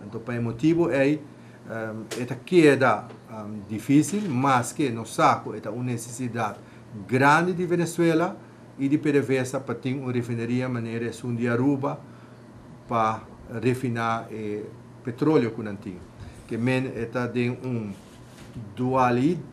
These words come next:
dualidade, um dualismo, que nós, nós, por, nós não por visa se esta vai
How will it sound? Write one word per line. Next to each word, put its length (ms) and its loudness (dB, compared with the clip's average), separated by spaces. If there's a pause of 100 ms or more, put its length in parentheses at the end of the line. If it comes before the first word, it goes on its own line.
dualidade, 640 2 (200)
um 140 -6
dualismo, 680 0 (400)
que 60 -6
nós, 380 -2
nós, 300 -4 (160)
por, 300 0
nós 260 -6
não 100 2
por 220 0
visa 500 2 (380)
se 420 2
esta 180 -4
vai 340 -2